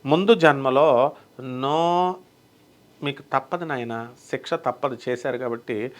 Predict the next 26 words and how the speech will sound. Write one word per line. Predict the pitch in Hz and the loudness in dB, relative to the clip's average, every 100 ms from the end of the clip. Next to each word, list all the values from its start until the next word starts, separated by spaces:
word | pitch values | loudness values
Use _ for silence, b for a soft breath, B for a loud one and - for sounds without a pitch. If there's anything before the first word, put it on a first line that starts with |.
| b b - | b b -8
బ్రహ్మరాక్షసులు | 110 117 117 135 165 175 175 208 233 220 | 6 8 8 8 10 10 8 0 4 6
అవుతారు | 208 175 147 | 6 4 2
నాయన | 127 123 120 117 | 2 -6 -4 -4
వచ్చే | 110 - 139 | -6 -4 -6
జన్మలో, | 120 113 107 101 101 101 _ _ _ _ _ - b b b - | -4 -8 -8 -10 -10 -14 _ _ _ _ _ -20 b b b 4
కాబట్టి | 120 123 131 120 | 4 4 -2 -2
చేసిన | 131 139 156 | 0 0 -2
కర్మని | 147 139 135 143 147 147 127 | 0 0 0 -2 -2 -4 -6
అనుభవించక | 123 139 147 147 151 | -4 -4 -4 -4 -4
తప్పదు | - 131 151 151 | -2 0 2 0
కదా" | 151 160 - _ _ _ _ _ b b b b - | 0 -2 -6 _ _ _ _ _ b b b b 2
అన్నారు. | 127 107 101 - - | 4 2 -8 -16 -2
అప్పుడు | 117 - 156 | -2 0 0
వాళ్ళిద్దరూ | 143 139 135 131 123 151 143 | 6 8 8 4 4 6 6
కూడా | 147 156 156 120 - - | 4 6 6 4 -2 -16
శ్రీ | 131 143 | -6 -4
గురుదేవుల | 151 156 165 185 190 | 0 2 6 6 6
యొక్క | 185 170 165 | 4 6 4
పాదాల | 131 131 135 160 165 | 8 8 10 10 8
మీద | 156 | 4
పడి, | 147 147 143 170 135 - - | 0 0 0 0 -2 -6 0
"తమను | 139 147 143 | 2 2 2
కరుణించండి | 147 143 170 175 175 147 135 | 4 4 2 -2 -4 -4 -4
బాబు, | 127 127 131 139 123 b b b - 160 143 | 0 0 2 -2 -4 b b b -14 -2 2
తరుణోపాయం | 139 170 170 170 160 156 | 6 6 8 8 8 6
చెప్పండి" | 151 - 139 139 139 127 120 | 4 4 2 2 4 4 2